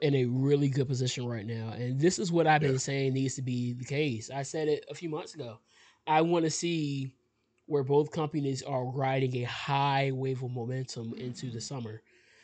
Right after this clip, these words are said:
Speaker 1: Now, we got A E W. They are doing very well with their, uh, just the signups for All Out, All In.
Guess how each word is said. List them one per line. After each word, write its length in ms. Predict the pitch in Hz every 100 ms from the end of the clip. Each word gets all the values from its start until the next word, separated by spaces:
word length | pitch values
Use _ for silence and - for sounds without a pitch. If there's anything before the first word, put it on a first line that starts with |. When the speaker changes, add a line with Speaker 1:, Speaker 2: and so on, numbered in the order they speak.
| _ _ _ _
Speaker 1:
Now, 280 | 147 139 139
we 100 | 143
got 320 | 143 139 131 -
A 100 | 156
E 200 | 151 143
W. 640 | 135 151 143 131 123 123
They 220 | 135 139 143
are 200 | 139 135
doing 380 | 139 135 127
very 320 | 127 139 147 139
well 480 | 135 135 135 127 127 123
with 300 | 139 131 127 156
their, 640 | 131 127 123 117 117 117 - _ _ _ _ _ _ _ _ _ -
uh, 480 | 131 127 120 117 113 - _ _ _ _ _ _ _ _ _ 143
just 240 | 175 180
the 60 | 151
signups 800 | - 160 180 147 123 - - -
for 680 | - 151 143 139 135 131 135
All 240 | 135 127
Out, 200 | 113 - _
All 280 | 156 151 143
In. 160 | 117